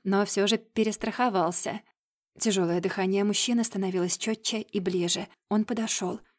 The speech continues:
но не к телу, а к невидимой девушке, которой в тот момент не могло быть. Посторонние запахи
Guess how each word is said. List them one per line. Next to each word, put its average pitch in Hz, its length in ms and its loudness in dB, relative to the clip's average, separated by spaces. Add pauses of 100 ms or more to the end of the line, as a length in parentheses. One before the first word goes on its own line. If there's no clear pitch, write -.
(140)
но 190 340 0
не 208 220 4
к - 100 -10
телу, 247 440 0 (200)
а 220 140 4
к - 100 -2
невидимой 247 520 4
девушке, 202 680 0
которой 196 360 0
в - 80 -8
тот 208 220 0
момент 185 540 0
не 202 220 4
могло 208 500 2
быть. 185 500 4 (720)
Посторонние 226 600 4
запахи 214 540 0